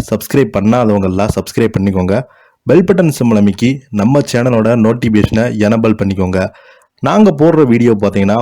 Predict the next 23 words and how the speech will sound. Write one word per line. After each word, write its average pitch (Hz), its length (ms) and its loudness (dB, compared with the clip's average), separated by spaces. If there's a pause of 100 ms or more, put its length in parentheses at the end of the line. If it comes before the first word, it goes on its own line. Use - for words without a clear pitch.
(160)
உங்களுக்கு 120 500 2
உடனுக்குடனே 104 540 0
வந்து 95 200 0
சேரும். 92 400 -2 (480)
சமீப 214 400 4
காலமாக 127 520 0 (140)
அதிக 127 320 2
சர்ச்சைகள்ல 107 540 0
சிக்கிக்கிட்டு 104 480 -2
வராங்க 95 420 -2
நம்ம 95 240 -2
நடிகை 95 340 0
அம-, 92 280 -2
அமலா 101 260 0
பால் 92 200 -2
அவங்க. 90 220 -4 (640)
தமிழ் 220 300 2
சினிமாவுல 131 500 2 (160)
தனக்கென 110 460 -2
ஒரு 110 160 2
இடத்தை 110 340 0
பிடித்திருப்பவங்க 95 640 -4
தான் 110 200 -4